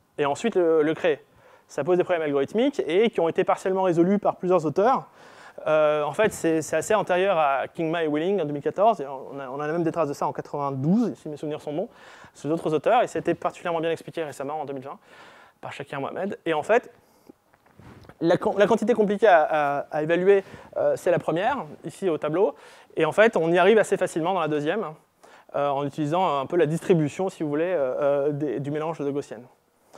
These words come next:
Et en fait, en dessous, là, entre parenthèses, euh, je fais référence ici à une astuce dite de Cholesky, de Cholesky, pardon, je me souviens jamais comment on prononce, euh, pour, euh, créer une matrice, euh, euh, pour la, de covariance pour la, pour la gaussienne en question.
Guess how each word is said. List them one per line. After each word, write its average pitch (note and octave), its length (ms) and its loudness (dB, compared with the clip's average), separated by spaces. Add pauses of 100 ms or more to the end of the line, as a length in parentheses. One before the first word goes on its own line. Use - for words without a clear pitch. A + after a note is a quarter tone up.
(280)
Et C#3+ 80 2
en C3 100 0
fait, F3 180 2
en C#3 80 0
dessous, G3 220 0
là, E3+ 100 6
entre C#3+ 200 -4
parenthèses, D#3 460 0
euh, C3 180 0 (500)
je B2+ 100 -12
fais C#3+ 140 -4
référence C#3 320 -2
ici - 180 -4
à F3+ 60 4
une C#3+ 120 -2
astuce E3 360 -2
dite D3+ 240 -2
de C#3 60 -2
Cholesky, D#3 520 -6 (360)
de B2+ 60 -6
Cholesky, D3+ 360 -2
pardon, D3 260 -2
je C3+ 120 -16
me C3 80 -12
souviens C#3 220 -8
jamais C#3 200 -6
comment C3 160 -8
on B2 40 -6
prononce, C#3 420 -8 (340)
euh, B2+ 140 0
pour, F3+ 260 4
euh, C#3 120 4
créer E3 240 0
une E3 80 -2
matrice, D3+ 320 -6
euh, A#2+ 160 -4 (380)
euh, B2+ 200 -4
pour C#3 200 -6
la, A#2+ 240 2
de A#2+ 380 -12
covariance C#3 400 0
pour C3 140 -2
la, B2+ 80 0
pour A#2+ 240 -8
la B2 40 -4
gaussienne C3+ 240 -8
en A#2 40 -12
question. - 200 -20